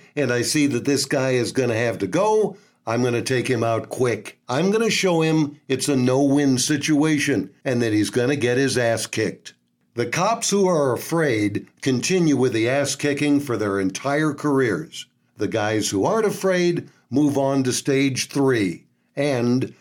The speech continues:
just exert themselves, establish their authority, and the fighting ends.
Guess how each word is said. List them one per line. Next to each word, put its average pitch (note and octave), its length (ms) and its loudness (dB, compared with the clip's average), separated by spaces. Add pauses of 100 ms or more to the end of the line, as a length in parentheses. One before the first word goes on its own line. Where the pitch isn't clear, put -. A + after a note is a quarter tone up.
(200)
just E3 380 -2
exert F#3+ 480 0
themselves, A2+ 840 -2 (420)
establish A#2 640 -2
their F#3+ 180 2
authority, B2 800 0 (360)
and F#2+ 200 -2
the D#3+ 80 0
fighting A2+ 680 -2
ends. G#2+ 720 -6